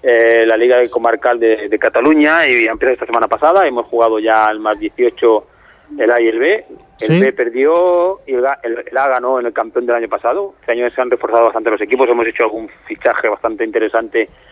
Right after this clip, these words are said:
Speaker 1: a nivel de tenis.
Speaker 2: Sigue en el A y el B, ¿no?
Speaker 1: Sí, sí. Y más cincuenta ganaron en el Olsa de Montserrat también. Y esta semana participan más cuarenta y otra vez los, los más dieciocho. No, bien, el tenis yo creo que...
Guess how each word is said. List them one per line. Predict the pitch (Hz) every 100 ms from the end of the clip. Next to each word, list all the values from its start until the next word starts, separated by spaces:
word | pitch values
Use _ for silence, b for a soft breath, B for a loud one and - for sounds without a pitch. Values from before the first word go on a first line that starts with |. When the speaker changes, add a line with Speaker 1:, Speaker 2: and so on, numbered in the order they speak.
| b b b
Speaker 1:
a | 110
nivel | 110 110 113 107 104
de | 107 104 101
tenis. | 113 123 147 -
Speaker 2:
Sigue | - 170 175
en | 185 185
el | 175
A | 170
y | 170
el | 160
B, | 151 143
¿no? | 151 220 - _ _ _
Speaker 1:
Sí, | 143 -
sí. | 127 - b b b
Y | 127 127
más | 123 127 -
cincuenta | 123 143 143
ganaron | 135 131 131 127 123 110
en |
el | 120
Olsa | 120 120
de | 120
Montserrat | 120 117 123 120 -
también. | 117 123 190 294 _ B B B -
Y |
esta | 123
semana | 120 131 135
participan | 139 120 135 123
más | 120
cuarenta | - 135 147 143
y | 135
otra | 120
vez | 123
los, | 120 120
los | 127 113
más | 107 120
dieciocho. | 110 113 101
No, | 120 123 98
bien, | 104 120 90 85
el | 101
tenis | 98 127 139 123
yo | 123
creo | 127 123
que... | 123 113 110 104 104 104 101